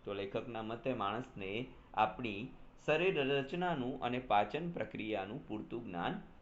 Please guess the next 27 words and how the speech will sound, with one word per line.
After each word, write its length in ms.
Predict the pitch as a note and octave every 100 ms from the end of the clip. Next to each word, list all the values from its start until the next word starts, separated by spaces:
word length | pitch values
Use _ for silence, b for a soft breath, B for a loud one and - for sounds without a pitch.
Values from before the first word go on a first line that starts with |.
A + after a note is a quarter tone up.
| - -
નથી. 420 | A#2 G#2 - E2+ F2 - - - - G#2+
દસમું 420 | A2 - C3+ D#3+
છે, 140 | D3+
ભારત 420 | C3+ G2+ F#2+ B2 -
પાસે 320 | B2+ C3+ - A2
અદ્વિતીય 580 | G#2+ A#2 C3 C#3 C#3+ - A2+
એવું 180 | B2 D#3+
શું 240 | F#3+ D3+
છે? 200 | G#2 E2+ - - -
તો 80 | C3
ભારત 500 | G2 F#2+ F#2+ A2 -
પાસે 300 | C#3+ C3+ D#3+ -
અદ્વિતીય 720 | G#2+ G#2 A2 C3 D3 D#3 - G2+ G#2
એવું 200 | A2+ B2
વિચાર 360 | F2+ G#2 C3+
સંપદા 580 | - G#2+ G#2 F#2+ F2 D#2+
છે. 240 | E2+ D2+ - - - - - B B B - A2+
ડ 60 | C3 E3 F3+
છે, 120 | D3+ C3 - -
નીચે 320 | A#2 B2+ C3 E3+
આપેલા 340 | E3+ E3+ E3+
પ્રશ્નોના 600 | C#3+ C3 C3 C#3 C#3 D#3+
બે 80 | A#2
ત્રણ 260 | A2+ B2 B2+
વાક્યમાં 500 | G2+ G#2 G#2+ A2 G#2
ઉત્તર 220 | F2+ F2+ A2
લખો, 360 | C3+ D3 A#2